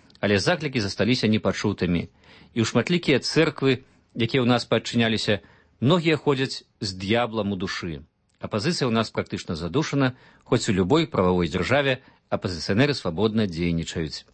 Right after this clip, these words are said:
Напісаў у сваім лісце на Свабоду Віктар Макарэвіч з вёскі Няровы Валожынскага раёну.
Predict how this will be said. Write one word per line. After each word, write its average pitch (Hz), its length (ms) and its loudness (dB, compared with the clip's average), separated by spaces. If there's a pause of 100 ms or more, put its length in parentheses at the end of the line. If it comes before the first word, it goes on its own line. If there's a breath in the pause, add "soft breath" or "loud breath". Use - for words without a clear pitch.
(260)
Напісаў 120 480 2
у - 20 -6
сваім 90 220 -2
лісце 87 240 -2
на 85 80 0
Свабоду 120 400 2
Віктар - 240 -4
Макарэвіч 113 720 0
з 98 80 -6
вёскі 143 320 0
Няровы 123 560 2
Валожынскага 92 720 -2
раёну. 78 480 0